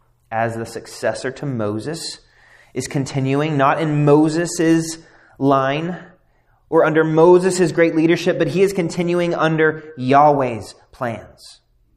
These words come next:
And he is continuing under God's plan to bless his people.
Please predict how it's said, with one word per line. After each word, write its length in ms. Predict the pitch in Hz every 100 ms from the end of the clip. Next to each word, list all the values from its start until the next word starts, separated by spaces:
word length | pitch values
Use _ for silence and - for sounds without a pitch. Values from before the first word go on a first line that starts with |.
| _ _ _ _ _ -
And 100 | 151
he 120 | 170
is 100 | 170
continuing 560 | 165 147 190 185 170
under 240 | 156 160 156
God's 460 | 131 175 196 190
plan 340 | - 175 165 147
to 80 | 143
bless 300 | 156 156 160
his 100 | 147
people. 640 | 175 160 131 107 -